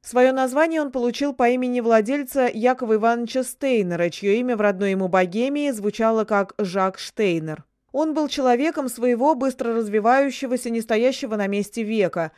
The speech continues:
одним из первых в Москве велосипедистов, циклистов, как тогда говорили, увлеченным автомобилистом, членом Московского автомобильного общества, его казначеем. В объявлениях о сборе членских взносов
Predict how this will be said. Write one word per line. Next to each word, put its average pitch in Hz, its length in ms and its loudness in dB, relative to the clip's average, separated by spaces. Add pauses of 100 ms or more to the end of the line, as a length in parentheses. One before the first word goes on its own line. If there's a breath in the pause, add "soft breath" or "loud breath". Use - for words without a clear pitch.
(220 soft breath)
одним 262 360 0
из 269 140 -4
первых 302 380 -2
в 226 40 -10
Москве 226 380 -2
велосипедистов, 226 1040 -2 (200 soft breath)
циклистов, 226 600 -4
как 202 180 -4
тогда 208 240 0
говорили, 196 560 2 (300 soft breath)
увлеченным 262 600 -2
автомобилистом, 220 1000 -2
членом 269 360 -2
Московского 220 580 -2
автомобильного 185 600 -2
общества, 247 560 -2
его 214 200 0
казначеем. 208 760 0 (220 soft breath)
В 220 140 2
объявлениях 233 600 0
о 214 100 0
сборе 202 320 0
членских 196 500 -4
взносов 254 560 -2